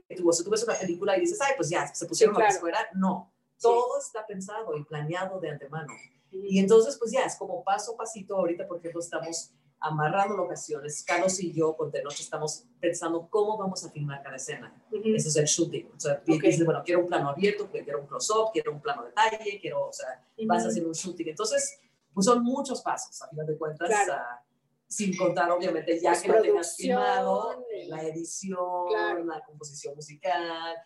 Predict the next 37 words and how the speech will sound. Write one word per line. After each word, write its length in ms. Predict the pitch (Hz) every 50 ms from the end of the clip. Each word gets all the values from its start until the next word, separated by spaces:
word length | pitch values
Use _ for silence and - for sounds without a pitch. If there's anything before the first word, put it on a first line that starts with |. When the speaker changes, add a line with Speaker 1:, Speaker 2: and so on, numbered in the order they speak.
| _ _ _ _
Speaker 1:
el 120 | - 180
diseño 340 | 190 185 - 196 185 180 175
sonoro, 580 | 165 - 165 160 165 170 170 180 185 185 180 175
que 80 | 170 165
es 240 | 165 - - -
importantísimo, 1160 | 185 185 175 170 160 170 170 170 170 - 156 156 156 - 185 175 - - 170 160 151 165 180 -
porque 200 | 170 170 160 151
el 60 | 147
diseño 280 | 147 147 - 170 175 -
sonoro, 580 | - 202 208 214 202 190 180 170 151 - - - _ _ _ _ _ _ _ _ _ _
o 120 | - 190 185
sea, 180 | 196 185 175
no, 180 | 185 196 202 220 220 220
no 200 | 220 220 220 233
nada 160 | 240 240 233
más 180 | 220 220 - -
estás, 440 | - - - 190 190 190 - - - -
uno 280 | 185 196 208 226 226
ve, 180 | 220 214 196 -
va 140 | - 180 185
a 40 |
la 120 | 190 185 -
película 360 | 180 - - - 170 180 180
y 120 | 170 147 -
escucha 420 | - - - 180 190 190 196 202 196
ru-, 160 | 180 170 175 - _ _
los 140 | - 160 160 -
sonidos 400 | 170 170 170 170 170 180 - 165
y 60 | 160
piensa, 320 | - 165 156 - - - -
"Ah, 160 | 202 208 -
pues 160 | - - - -
todos 200 | 170 165 170 160
los 120 | 165 151
sonidos 320 | - 151 151 147 151 151 147
estaban 320 | 143 - 147 147 147 143
ahí". 240 | 143 156 165 170